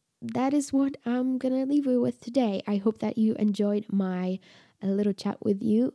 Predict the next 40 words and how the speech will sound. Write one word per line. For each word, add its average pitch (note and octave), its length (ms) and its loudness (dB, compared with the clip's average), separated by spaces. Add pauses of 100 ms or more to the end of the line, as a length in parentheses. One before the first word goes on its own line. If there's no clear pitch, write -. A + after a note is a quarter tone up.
I F#3 180 -4
hope F#3 160 -8
that - 160 -8
you're G3 200 0
doing G#3 460 0
well. G3+ 400 0 (460)
If F#3 220 -6
you G3 120 0
want G3 200 0
to - 80 -16
chat, - 440 -8 (220)
don't F#3+ 180 0
hesitate G3+ 480 -2
to A#3 120 0
reach A3+ 280 4
out G3 340 2 (180)
on, F#3 500 0
<laughs> - 100 -12
you G#3 180 0
know, F#3 300 2
the F3+ 120 -4
website G#3+ 580 -2 (120)
or F3+ 400 -2
Instagram G#3 640 -2
or, F3 240 -4 (420)
um, G3 280 -4
podcast - 400 -4
dot F#3 140 -4
being F#3+ 200 0
better F#3+ 200 0
at F#3+ 140 -4
gmail G#3+ 300 -4
dot - 220 -4
com. B3 400 2
That's F3 220 -6
the - 160 -8
email. A#3 400 0 (440)
I A3 60 2
would A3 120 2
love G#3+ 240 -2